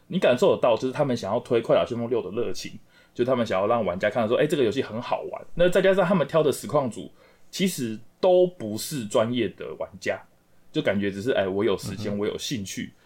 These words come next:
Speaker 1: 那我就来玩看快打六，然后可以，可以从这四位老师身上学到什么呢？来参加比赛。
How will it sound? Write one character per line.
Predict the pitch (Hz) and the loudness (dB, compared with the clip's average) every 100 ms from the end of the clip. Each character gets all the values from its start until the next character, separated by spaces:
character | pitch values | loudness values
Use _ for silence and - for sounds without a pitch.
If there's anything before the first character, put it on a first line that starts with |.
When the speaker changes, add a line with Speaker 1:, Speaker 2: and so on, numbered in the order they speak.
| _ _ | _ _
Speaker 1:
那 | 104 | -6
我 | 90 87 | -6 -4
就 | 107 | -2
来 | 90 90 - - | 0 -2 -6 -10
玩 | 95 95 | -6 -4
看 | 117 104 | -2 -2
快 | 120 | -2
打 | 92 85 | -4 0
六， | 120 98 | 0 0
然 | 87 | 0
后 | 107 | -4
可 | - 139 | 0 -2
以， | 113 | -2
可 | - | 0
以 | 123 | 0
从 | 123 104 | 0 -4
这 | 139 | -4
四 | - 156 | -2 0
位 | 139 | 0
老 | - - | 0 -6
师 | 120 120 - _ - | -6 -8 -12 _ -2
身 | 123 | 0
上 | 131 117 | 2 0
学 | 170 | 0
到 | 131 113 | 2 2
什 | 98 | -2
么 | 92 - | -10 -10
呢？ | 95 | -6
来 | 92 90 | -4 -4
参 | 107 | -4
加 | 104 | -6
比 | - - | -8 -10
赛。 | - | -10